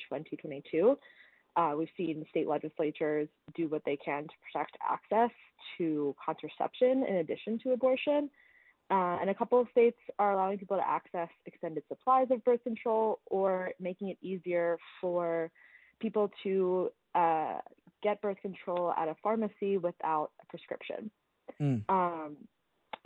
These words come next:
Speaker 1: over in the Midwest, <laughs> we had the Illinois, uh,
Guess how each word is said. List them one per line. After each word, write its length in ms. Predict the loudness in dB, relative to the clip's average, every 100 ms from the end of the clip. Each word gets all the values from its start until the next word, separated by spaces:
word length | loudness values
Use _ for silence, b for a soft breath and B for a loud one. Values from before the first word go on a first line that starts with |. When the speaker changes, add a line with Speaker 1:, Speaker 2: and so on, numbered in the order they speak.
| -20 _ -6 0
Speaker 1:
over 200 | 2 2
in 80 |
the 60 | 0
Midwest, 440 | -4 2 4 2 -2 2 2
<laughs> 320 | 4 4 4
we 100 | 4
had 260 | 4 2 2
the 140 | 0
Illinois, 540 | 0 -2 -4 -4 -4 -4 _ _ _
uh, 240 | -2 0